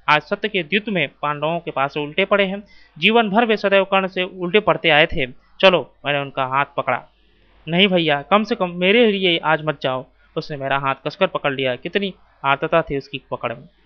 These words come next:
"शोण, मैं उपदेश नहीं चाहता," मैंने उसका हाथ छिड़क दिया। सत्यसेन के हाथ से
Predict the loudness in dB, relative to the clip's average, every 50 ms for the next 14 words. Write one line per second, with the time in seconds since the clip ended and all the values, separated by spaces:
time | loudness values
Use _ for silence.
0 | _ _ _ -10 -6 -4 -2 -2 -2 -2 -4 -2 0 0 0 0 2 2 2 2
1 | 2 -2 -4 -4 -2 2 2 2 2 2 0 -2 -4 -4 _ _ _ _ _ -4
2 | -2 -2 -2 -4 -2 -4 -4 -2 -2 -6 -6 -6 -2 -2 -2 -2 _ -20 -20 -20
3 | -20 _ _ _ _ _ _ _ _ _ _ _ -4 -4 -2 -2 -2 2 2 2
4 | 2 2 -2 -4 -4 -4 -8 _ _ -4 -4 -4 -4 -2 -4 -4 -4